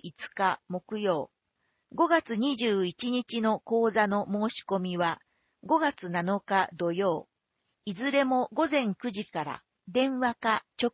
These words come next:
接高橋コミュニティセンター。電話八ゼロ四七二九。ファックス八ゼロゼロゼロ六八。Eメール、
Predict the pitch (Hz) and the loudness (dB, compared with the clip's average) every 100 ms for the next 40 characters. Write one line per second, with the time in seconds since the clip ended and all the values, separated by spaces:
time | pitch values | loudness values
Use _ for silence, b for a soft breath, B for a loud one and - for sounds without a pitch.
0 | - - 311 - 285 349 233 - 339 311 | -2 -4 -4 -2 -2 -2 -4 0 2 2
1 | - 185 - 202 247 277 277 262 247 254 | -2 -4 -4 -2 0 -2 -2 -2 -2 -4
2 | - 226 175 - 139 127 - _ _ _ | 0 0 0 -4 -4 -4 -8 _ _ _
3 | _ _ _ _ _ _ _ - 233 262 | _ _ _ _ _ _ _ -4 -2 0
4 | 240 226 - _ _ _ 214 277 285 302 | 2 0 0 _ _ _ -8 -6 -2 0
5 | 233 160 - _ 214 294 302 302 277 196 | 0 -2 -4 _ 0 2 2 -2 0 0
6 | 185 208 208 - 190 156 - _ _ _ | 0 0 -2 -4 -4 -4 -6 _ _ _
7 | _ _ _ - 302 _ - 208 - 151 | _ _ _ -4 -4 _ -6 -6 -6 -10
8 | - _ - - - 285 262 269 170 - | -10 _ -16 -12 -8 -6 0 2 2 -2
9 | _ _ 160 208 285 254 302 226 160 156 | _ _ -2 2 2 2 2 2 2 -4
10 | 143 180 175 - 151 - _ _ _ _ | -6 -8 -8 -10 -10 -14 _ _ _ _
11 | _ _ _ _ _ _ 277 311 302 302 | _ _ _ _ _ _ -2 0 2 2
12 | 254 165 156 - | 2 0 -4 -8